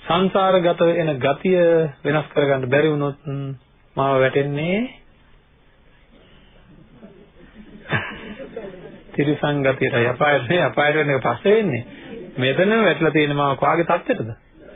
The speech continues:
තිරිසන් සත්වයාගේ තත්ත්වයට මාව වැටලා. නේද? තිරිසන් සත්වයාගේ තත්ත්වයට වැටලා තියන්නේ බල්ලාට බලු ගතිය වෙනස් කරගන්න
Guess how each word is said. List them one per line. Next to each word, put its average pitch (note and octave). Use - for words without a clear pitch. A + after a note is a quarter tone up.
තිරිසන් D3+
සත්වයාගේ C3
තත්ත්වයට A#2+
මාව A2+
වැටලා. -
නේද? D3+
තිරිසන් F3+
සත්වයාගේ D3
තත්ත්වයට C3
වැටලා B2+
තියන්නේ B2+
බල්ලාට C#3
බලු B2+
ගතිය C3
වෙනස් C3+
කරගන්න A#2+